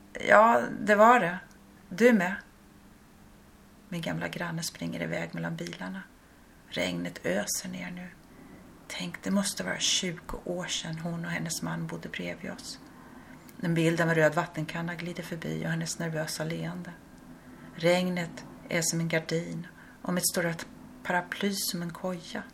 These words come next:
Skulle vara dumt att röra på sig nu. Av någon anledning faller regnet rakt, verkligen spikrakt ner. Lustigt. Torr och varm mitt i regnet.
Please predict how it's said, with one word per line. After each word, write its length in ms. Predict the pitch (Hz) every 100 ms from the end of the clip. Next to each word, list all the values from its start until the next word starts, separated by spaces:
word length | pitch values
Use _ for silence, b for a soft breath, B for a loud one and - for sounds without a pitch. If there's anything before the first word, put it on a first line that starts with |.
| - - - - - -
Skulle 240 | - 202
vara 100 | 254
dumt 340 | - 151 233 -
att 80 | -
röra 240 | 170 -
på 140 | -
sig 180 | 165 -
nu. 180 | 180 175 - - B B B
Av 120 | - 196
någon 140 | 226
anledning 540 | 240 202 214 262 269
faller 360 | 277 - 180 190
regnet 540 | 185 170 175 185 170
rakt, 340 | 196 196 196 -
verkligen 320 | 202 196 185
spikrakt 920 | - - 220 196 - - 180 175 -
ner. 340 | 202 226 190 196 - - - - - -
Lustigt. 720 | - 190 - - - - - - - B B B
Torr 340 | - 247 240 233
och 60 |
varm 260 | 185 170 170 - -
mitt 360 | 165 - -
i 40 | 165
regnet. 640 | 165 170 180 - -